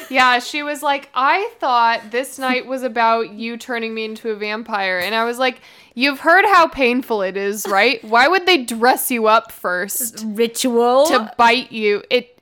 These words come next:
Speaker 2: it, weird. Yeah. So she's like, "I thought this was happening." And he's like, "No, no, no, this isn't happening tonight."
Speaker 1: Also, in the book, most of this conversation happens while she is being cradled like a baby against his body.
Speaker 2: Yep. Um, yeah. So basically, then they just kind of agree, like,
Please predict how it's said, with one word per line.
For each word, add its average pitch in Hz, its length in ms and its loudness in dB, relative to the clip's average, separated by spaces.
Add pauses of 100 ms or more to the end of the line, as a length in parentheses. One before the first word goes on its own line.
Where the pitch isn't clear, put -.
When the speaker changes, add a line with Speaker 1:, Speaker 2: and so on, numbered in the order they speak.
(120)
Speaker 2:
it, - 180 -18
weird. 196 480 -6
Yeah. 196 280 0
So 220 180 -10
she's 214 180 -16
like, 226 160 -4
"I 240 140 2
thought 247 240 -2
this 233 140 -14
was 220 120 -14
happening." 185 380 -12
And 190 80 -16
he's 202 120 -16
like, 208 140 -10
"No, 226 200 -6
no, 226 100 -6
no, 208 160 -8
this 208 240 -12
isn't 202 180 -16
happening 196 400 -18
tonight." 240 200 -4
Speaker 1:
Also, 277 280 -2
in 262 220 -4
the 240 60 -4
book, 254 280 -2
most 233 320 -2
of 262 80 -6
this 254 140 -4
conversation 226 680 -6
happens 226 480 -6
while 214 220 -2
she 214 200 -10
is 220 100 -8
being 208 220 -10
cradled 226 480 -6
like 214 160 -6
a 208 60 -8
baby 202 440 -6
against - 380 -8
his 202 160 -8
body. 196 460 -4 (180)
Speaker 2:
Yep. 214 280 -6 (460)
Um, 220 380 -6
yeah. 226 240 -6
So 240 200 -10
basically, 262 520 -8
then 220 240 -8
they 208 140 -6
just 202 200 -16
kind 190 200 -16
of 190 80 -16
agree, 185 400 -14
like, 170 340 -14